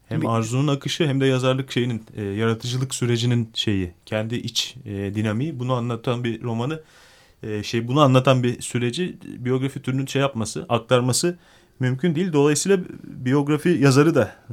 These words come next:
Speaker 1: yavaşça Orlando'nun hikayesini şey yapamıyor. Yani
Speaker 2: Kontrol edemiyor.
Speaker 1: toparlayamıyor. Kendi
Speaker 2: Kontrol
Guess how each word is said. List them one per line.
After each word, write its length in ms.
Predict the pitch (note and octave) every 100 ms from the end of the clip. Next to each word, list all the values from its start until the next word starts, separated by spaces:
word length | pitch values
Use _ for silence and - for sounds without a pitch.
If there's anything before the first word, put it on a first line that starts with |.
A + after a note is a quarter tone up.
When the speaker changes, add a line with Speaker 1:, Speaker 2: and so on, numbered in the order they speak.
| - _ -
Speaker 1:
yavaşça 420 | B2+ D3 A#2+ E3+
Orlando'nun 440 | C#3 C3+ C#3 C#3
hikayesini 680 | C3+ C3 C3 C3 - C#3 F3 -
şey 160 | -
yapamıyor. 420 | C#3 C3+ A#2+ G2+ E2+ -
Yani 280 | G2+ G2+ G2
Speaker 2:
Kontrol 320 | - G3+ F#3+ G3
edemiyor. 220 | F#3 F3
Speaker 1:
toparlayamıyor. 520 | C#3 E3+ B2+ A#2+ E3
Kendi 200 | - C3+
Speaker 2:
Kontrol 80 | -